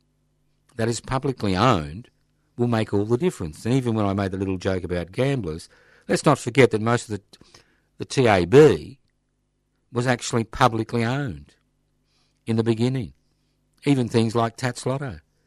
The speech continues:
publicly owned. Profits made went into the hospital system,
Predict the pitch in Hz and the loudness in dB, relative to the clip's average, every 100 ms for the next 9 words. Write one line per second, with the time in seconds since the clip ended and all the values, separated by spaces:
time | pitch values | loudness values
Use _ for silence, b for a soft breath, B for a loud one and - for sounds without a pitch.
0 | _ _ _ - 131 127 127 - 123 127 | _ _ _ 0 4 6 4 2 2 2
1 | 139 123 73 - _ - 135 127 120 - | -2 -4 -8 -14 _ 0 4 4 4 -4
2 | 110 110 127 110 113 113 113 120 120 b | -2 0 0 -2 -2 -2 -2 -4 -4 b
3 | b b 170 - 170 139 123 - 92 - | b b 0 0 0 -2 -2 -4 -6 -8
4 | 76 | -12